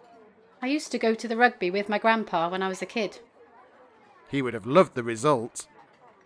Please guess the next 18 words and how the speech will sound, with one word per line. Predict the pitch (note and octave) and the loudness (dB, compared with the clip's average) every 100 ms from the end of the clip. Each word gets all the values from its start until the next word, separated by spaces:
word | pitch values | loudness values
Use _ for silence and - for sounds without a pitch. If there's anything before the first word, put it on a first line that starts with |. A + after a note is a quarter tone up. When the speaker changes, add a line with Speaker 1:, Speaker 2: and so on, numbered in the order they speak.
| - | -8
Speaker 1:
Yeah, | A3 F#3+ - - - - | -6 -6 -12 -20 -20 -20
he | - A3 | -4 0
would | B3 D4 | 2 2
have. | F#3+ F3 - - - - - - - - | 0 -2 -10 -20 -20 -20 -20 -20 -20 -6
He'd | C4+ G#3 | -2 -2
have | G#3 | 4
loved | B3 B3 | 4 4
the | F#3 | -2
atmosphere | G#3 - A3 - F3+ F#3 | -2 -4 -8 -4 -2 -2
too. | - C4+ B3 F3+ - - - - - - _ | -4 -4 -4 -6 -12 -20 -20 -20 -20 -20 _
He | D4 | -2
liked | E4+ A3+ - | 4 4 2
the | - A#3+ | -2 0
old | B3+ | 0
stadium, | A#3+ F3 D#3 D3+ D3+ E3+ - - - | -4 -6 -6 -6 -10 -10 -18 -20 -20
Cardiff | - A3+ A3+ A3+ | 2 4 4 2
Arms | A3 G3+ - | 0 -2 -6
Park, | - F#3 C3 | -2 -2 -2